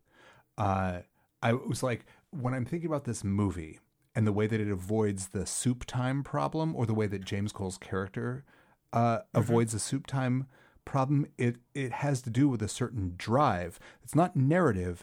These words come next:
Speaker 1: It's just that he has a job to do. He has an understanding of the state of the world as it actually is, in which he's lived in this post-pandemic experience. And he understands that he's got a small role to play in sort of making things better.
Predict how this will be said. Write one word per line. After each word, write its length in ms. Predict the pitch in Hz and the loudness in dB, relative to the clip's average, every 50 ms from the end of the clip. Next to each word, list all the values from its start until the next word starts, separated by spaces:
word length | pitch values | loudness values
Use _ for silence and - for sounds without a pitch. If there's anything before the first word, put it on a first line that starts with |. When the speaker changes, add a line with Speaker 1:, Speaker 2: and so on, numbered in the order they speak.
| - - | -8 -4
Speaker 1:
It's 180 | - 107 - | -4 -4 -2
just 200 | - - 120 - | -2 -4 -4 -4
that 140 | - - - | -6 -12 -20
he 260 | - - - 160 160 | -16 -10 -6 -2 -2
has 220 | 143 143 143 139 131 | 0 0 0 0 -2
a 60 | 113 | -4
job 520 | 95 90 - - 110 101 101 104 101 95 92 | -4 -6 -4 -2 -2 0 0 0 -2 -2 -4
to 100 | - 90 | -8 -8
do. 300 | 87 - 101 95 87 85 | -4 -4 -4 -2 -4 -4
He 140 | 85 107 104 | -4 -4 -4
has 120 | 98 90 | -4 -4
an 120 | 92 92 - - | -8 -10 -8 -4
understanding 680 | - 123 147 151 139 - - - 110 107 104 107 104 98 | -4 -4 -2 -4 -6 -8 -8 -8 -6 -6 -6 -8 -8 -8
of 120 | 92 92 | -10 -10
the 80 | 104 107 | -12 -14
state 340 | - - - - 107 110 | -14 -12 -8 -6 -4 -4
of 60 | 110 104 | -4 -4
the 80 | 107 | -6
world 360 | 98 95 92 95 92 90 85 | -6 -4 -4 -4 -4 -6 -6
as 160 | 90 87 - - | -8 -10 -10 -10
it 60 | 90 | -8
actually 460 | 98 101 98 - - 95 90 90 90 | -8 -8 -8 -8 -10 -10 -8 -8 -6
is, 180 | 92 90 92 - | -8 -8 -10 -10
in 100 | 101 95 | -12 -12
which 240 | 90 87 87 - - - | -12 -12 -14 -16 -16 -12
he's 200 | - 123 117 117 | -10 -10 -8 -8
lived 140 | 113 101 98 | -8 -8 -8
in 80 | 101 98 | -8 -8
this 120 | 92 92 | -8 -10
post-pandemic 680 | - - 104 92 - - 101 101 95 92 85 92 92 92 - _ _ _ _ _ _ _ _ _ _ _ _ _ _ - | -10 -10 -10 -10 -10 -8 -10 -10 -8 -8 -8 -10 -10 -12 -14 _ _ _ _ _ _ _ _ _ _ _ _ _ _ -8
experience. 560 | - 110 - - - 143 131 120 110 98 - - - - - - - - _ - | -8 -8 -6 -4 -2 -2 0 0 -2 -4 -6 -12 -20 -20 -20 -20 -20 -14 _ -2
And 440 | 135 117 110 107 107 110 104 104 - - _ _ _ _ _ _ _ _ _ - | 2 2 4 4 2 2 0 -2 -6 -14 _ _ _ _ _ _ _ _ _ -20
he 240 | - - - 160 151 | -16 -10 -6 -4 -2
understands 460 | 143 139 131 127 - 147 135 123 117 | -2 -2 -4 -4 -4 -2 -2 -4 -4
that 60 | 117 | -4
he's 120 | 110 104 101 | -6 -6 -4
got 140 | - 110 104 | -4 -4 -4
a 60 | 98 | -4
small 420 | - - - 127 120 120 120 117 | -6 -6 -4 0 0 2 2 2
role 260 | 107 107 110 104 107 | 2 2 2 2 2
to 80 | 98 101 | 0 -4
play 500 | - - - 98 90 87 87 87 92 92 | -6 -6 -6 -4 -4 -4 -6 -8 -10 -10
in 100 | 104 101 | -8 -8
sort 220 | 90 - - 98 90 | -8 -6 -4 -4 -4
of 180 | 90 85 - | -6 -6 -4
making 400 | - 95 95 98 98 - - 98 | -4 -2 -2 -2 -4 -4 -6 -6
things 320 | 90 - 95 92 90 90 - | -6 -6 -8 -8 -8 -10 -10
better. 480 | - 95 101 101 92 90 85 80 - | -8 -6 -4 -4 -4 -4 -6 -8 -10